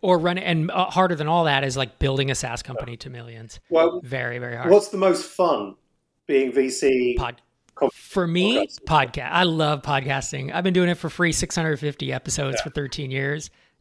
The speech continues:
Speaker 1: It's what I would do when, if no one was looking,
Speaker 2: Yeah.
Speaker 1: right?
Speaker 2: Very cool. Hardest thing about building a startup in twenty-three, twenty twenty-three?
Speaker 1: Just how crowded it is. It's so hard to get heard above the noise. And if you don't have some type of unfair advantage,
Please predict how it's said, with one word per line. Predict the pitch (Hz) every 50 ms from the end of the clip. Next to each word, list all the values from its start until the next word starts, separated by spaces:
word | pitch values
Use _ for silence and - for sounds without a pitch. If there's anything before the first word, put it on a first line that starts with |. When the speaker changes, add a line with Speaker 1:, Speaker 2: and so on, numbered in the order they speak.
| _ _ -
Speaker 1:
It's | - 160 - -
what | 156 147 143
I | 147 143 143 131 - -
would | 165 151 127
do | - 151 156 160
when, | 160 165 165 160 156 151 151
if | - 170 -
no | 170 165 165
one | 170 175 180
was | 190 170
looking, | 202 214 - - 147 131 - - - -
Speaker 2:
Yeah. | 156 147
Speaker 1:
right? | - - - _ _ -
Speaker 2:
Very | - 113 107 -
cool. | 117 107 - - _ _
Hardest | - - - 185 185 196 190 180 -
thing | 185 175 170
about | 165 170 160 165 160 -
building | 156 156 156 156 147
a | 147
startup | 147 - 175 147 151 151 156 160 156 - - - _ - - -
in | 135 135 131
twenty-three, | - - 143 143 131 123 - 147 147 156 170 180 - _ _
twenty | - - 143 135
twenty-three? | 123 - 135 135 - - 143 156 185 _ _ _ _ _ _ _ _ _ _ _ _ _ _ _ _ - - - - - -
Speaker 1:
Just | - 151 - -
how | - 120
crowded | 104 - - 117 110 107 110 113 110
it | 117 107
is. | 123 113 113 113 - - - - _ _
It's | - - - - -
so | - 147 127
hard | 120 120 120 117
to | 123
get | 110 127 120
heard | - - 135 117 113
above | 117 104 127 120 113
the | 120 120
noise. | 117 117 120 120 120 117 - -
And | - 156
if | 131 -
you | 143
don't | 135 131
have | 131 127 117 -
some | - - - - 156 143 131 131 131 135
type | - 139 120 -
of | - 117
unfair | 117 117 117 - - 127
advantage, | 120 113 113 113 113 113 113 113 113 113 113 -